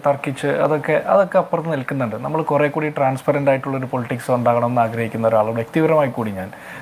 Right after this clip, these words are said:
അപ്പോ നമ്മൾ, ഏഹ്, ഇത് അതങ്ങനെ കിടക്കുന്ന സാഹചര്യത്തില് രണ്ടായിരത്തി പത്തൊൻപതില്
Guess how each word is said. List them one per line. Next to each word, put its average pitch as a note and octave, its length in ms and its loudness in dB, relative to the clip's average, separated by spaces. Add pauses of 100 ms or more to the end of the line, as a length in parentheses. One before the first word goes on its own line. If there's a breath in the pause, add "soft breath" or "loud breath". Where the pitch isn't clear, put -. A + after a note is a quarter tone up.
അപ്പോ D#3 220 4
നമ്മൾ, F3 340 4 (180)
ഏഹ്, E3+ 100 6
ഇത് F#3+ 360 0 (120)
അതങ്ങനെ A#3 360 6
കിടക്കുന്ന F#3+ 500 2
സാഹചര്യത്തില് C3 600 2 (460 loud breath)
രണ്ടായിരത്തി A3 640 4 (260)
പത്തൊൻപതില് G#3+ 760 4